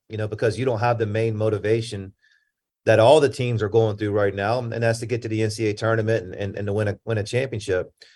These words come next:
Well, now we don't have to bring up that motivation. And it's not like I gotta come up and think of something to say or something to do to the guys. Like, they,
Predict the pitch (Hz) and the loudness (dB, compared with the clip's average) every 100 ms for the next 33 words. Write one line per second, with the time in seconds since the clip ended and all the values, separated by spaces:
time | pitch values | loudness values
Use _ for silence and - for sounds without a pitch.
0 | _ _ - 131 131 147 165 147 151 147 | _ _ 0 2 6 8 8 8 6 4
1 | 127 127 120 104 120 117 110 113 101 101 | 4 0 0 -2 0 0 0 0 0 0
2 | 98 90 87 - - _ _ _ _ 110 | -2 -2 -6 -8 -18 _ _ _ _ -2
3 | 107 107 104 113 120 127 127 117 120 117 | 0 2 2 2 4 2 4 4 4 4
4 | 110 107 117 110 113 110 98 - _ _ | 2 0 -4 0 -2 -2 -6 -8 _ _
5 | _ _ _ 131 127 113 - 120 117 104 | _ _ _ -4 -2 -2 2 2 2 0
6 | 98 120 117 101 92 113 101 98 90 117 | 0 4 6 6 2 -2 -2 -6 0 2
7 | 101 90 87 82 - 101 104 127 127 | 2 2 -2 -2 -2 -2 6 6 6